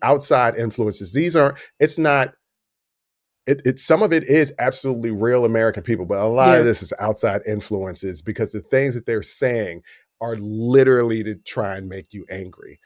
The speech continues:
Speaker 2: Mm-hmm.
Speaker 1: Uh, it's literally set to drive division, and they're doing an excellent job at it. But I would just say, to comment on what you just said, people don't know what they don't know.
Speaker 2: Yeah.
Speaker 1: So that person that is a racist,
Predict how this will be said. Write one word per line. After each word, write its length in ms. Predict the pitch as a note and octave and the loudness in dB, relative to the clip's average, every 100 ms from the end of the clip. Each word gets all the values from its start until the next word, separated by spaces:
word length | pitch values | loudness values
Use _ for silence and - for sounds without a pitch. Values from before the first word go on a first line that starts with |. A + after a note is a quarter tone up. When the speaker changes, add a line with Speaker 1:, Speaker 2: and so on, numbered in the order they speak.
| F#3+ | -2
Speaker 2:
Mm-hmm. 420 | F#3+ G3 F3 E3 | 0 2 2 2
Speaker 1:
Uh, 160 | F#2+ F2+ | -2 -4
it's 200 | A#2+ G#2+ | -6 -6
literally 840 | A2 A2+ A#2+ C3+ D#3+ D3+ C3+ B2+ A#2+ | -6 -2 0 4 6 6 6 4 -2
set 500 | G2+ - C3+ A#2 _ | -4 0 0 0 _
to 180 | A#2+ G#2 _ | -8 -8 _
drive 460 | - - G#2+ G#2+ G2 | -8 -2 0 -2 -4
division, 560 | G#2 E2 G#2 F#2 F2+ E2+ - | -8 -2 -2 -2 -8 -12 -8
and 200 | G#2+ G2+ | -6 -4
they're 100 | F#2+ | -4
doing 280 | F#2+ G2 F2 | -4 -4 -4
an 80 | - | -6
excellent 420 | G#2+ A2+ - G2+ | -2 -2 -2 -4
job 320 | F2 G#2 F#2+ E2+ | -2 -4 -4 -4
at 120 | D2+ | -6
it. 100 | C#2 - - - | -8 -14 -12 0
But 140 | C3 | 0
I 180 | G2+ D#3 | 2 2
would 180 | F#3 D#3 | 2 2
just 260 | C3+ B2+ - | 2 0 2
say, 300 | B2 G#2+ F#2+ | 2 2 0
to 100 | - | -6
comment 640 | G#2 - C#3 B2+ A2+ A2+ G#2+ | -10 -6 -2 0 0 0 -2
on 180 | G#2 G2+ | -4 -2
what 220 | F#2+ F#2+ | -2 -4
you 80 | A2 | -6
just 260 | F#2 F#2+ - | -6 -6 -2
said, 300 | A2 F2 C#2+ _ _ _ _ _ _ _ - | -2 -2 -4 _ _ _ _ _ _ _ -4
people 180 | F3 | 0
don't 220 | E3 D3 C3 | 4 4 4
know 120 | B2+ | 4
what 140 | A2 | 2
they 100 | G#2+ | 0
don't 280 | G2+ F#2+ E2+ | -2 -6 -8
know. 240 | C2 - _ _ _ | -14 -18 _ _ _
Speaker 2:
Yeah. 220 | G3 F#3+ C#3 | 2 2 2
Speaker 1:
So 240 | - C#3+ | 2 2
that 260 | A2 C3+ C#3+ | 4 0 0
person 560 | - D3+ D3 D3 C#3 - _ _ | -2 -2 0 -2 -4 -10 _ _
that 420 | - G2 A2 A#2+ - _ - | -18 -6 -2 -2 -6 _ 0
is 180 | C3+ D3+ | 2 4
a 40 | D#3+ | 2
racist, 560 | E3+ E3+ F#3 G3 - | 0 0 -2 -4 -6